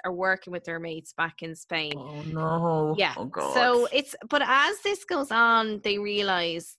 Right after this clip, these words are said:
Speaker 1: that that's not the case. So they kind of go from being, and I think those initial pictures, like, obviously they look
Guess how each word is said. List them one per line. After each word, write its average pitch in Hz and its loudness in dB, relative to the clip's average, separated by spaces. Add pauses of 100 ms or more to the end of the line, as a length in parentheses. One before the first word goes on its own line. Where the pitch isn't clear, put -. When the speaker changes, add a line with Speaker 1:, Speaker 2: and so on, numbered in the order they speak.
Speaker 1:
that 180 -2
that's 170 -2
not 165 -4
the 165 -18
case. - -12
So 196 2
they 196 0
kind 247 -2
of 330 -6
go 233 2
from 202 0
being, 196 -2
and 185 0
I 190 -2
think 196 -10
those 202 -6
initial 226 -6
pictures, 247 -8
like, 190 -2
obviously 180 -6
they 185 -4
look 180 -6